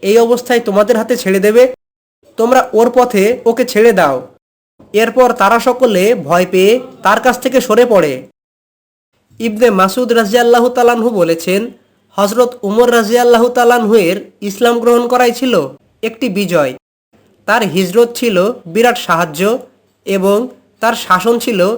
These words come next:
একটি রহমত। হযরত উমর রাদিয়াল্লাহু তাআলা আনহু এর ইসলাম গ্রহণের পূর্বে আমরা কাবা শরীফের নিকট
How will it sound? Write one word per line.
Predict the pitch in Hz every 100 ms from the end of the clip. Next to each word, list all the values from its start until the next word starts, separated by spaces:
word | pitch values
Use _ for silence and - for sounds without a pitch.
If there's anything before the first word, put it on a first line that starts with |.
| -
একটি | 233 240
রহমত। | 220 196 220 180 131 - _ _ _ _ _ _
হযরত | 214 226 262 254
উমর | 214 226 254
রাদিয়াল্লাহু | 254 233 247 247 240 254
তাআলা | 247 240
আনহু | 247 240
এর | 220 190 247 -
ইসলাম | 202 196 240 240
গ্রহণের | 247 247 247
পূর্বে | 233 247 233 208 131 - _ _ _
আমরা | 190 214
কাবা | 233 185 190 220
শরীফের | 233 240 247 240
নিকট | 240 175 180